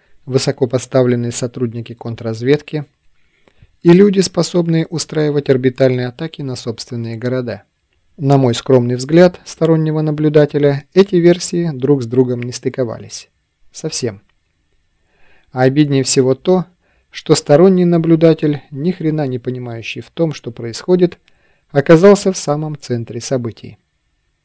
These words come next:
Конечно же, я не против событий. Я и в Белиз поехал ради того,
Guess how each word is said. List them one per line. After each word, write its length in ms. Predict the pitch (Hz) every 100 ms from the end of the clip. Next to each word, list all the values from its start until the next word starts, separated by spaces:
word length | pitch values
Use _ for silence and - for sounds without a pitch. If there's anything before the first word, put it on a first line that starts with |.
| _ _ _ _ _
Конечно 460 | - 165 127 120 117
же, 100 | 120
я 120 | 120
не 100 | 127
против 360 | 175 196 139
событий. 600 | - 131 120 110 - 104 _ _ _ _
Я 200 | 135 131
и 60 | 120
в 60 |
Белиз 340 | 123 131 160 170
поехал 480 | 135 139 135 131 127
ради 240 | 127 123
того, 440 | 120 117 147 156